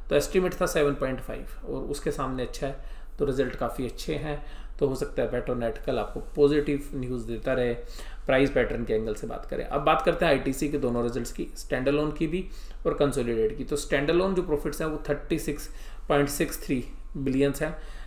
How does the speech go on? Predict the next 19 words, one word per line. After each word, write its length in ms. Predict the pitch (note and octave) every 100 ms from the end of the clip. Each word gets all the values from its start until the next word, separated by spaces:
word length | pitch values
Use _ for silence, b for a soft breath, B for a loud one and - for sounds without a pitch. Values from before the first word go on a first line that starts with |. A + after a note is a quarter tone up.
| B
जबकि 720 | D3 C#3 C#3 D#3 - - F3 E3+
पिछले 300 | - - E3
साल 220 | - C3+
फ़ोर्टी 360 | C3+ D3+ C#3+ D3+
वन 160 | C#3+ C#3
पॉइंट 220 | C3 B2+
फ़ोर 240 | - A#2
टू 120 | - A2+
थे। 80 | C#3
तो 100 | C#3
यहाँ 240 | C3 C3+
पे 100 | -
एक 180 | D3+ C#3
डीग्रोथ 280 | C3 D3 D#3
देखने 280 | D3 C#3+ D3
के 80 | C#3+
लिए 120 | D3
मिली 240 | C#3+ D3+
है, 120 | D#3+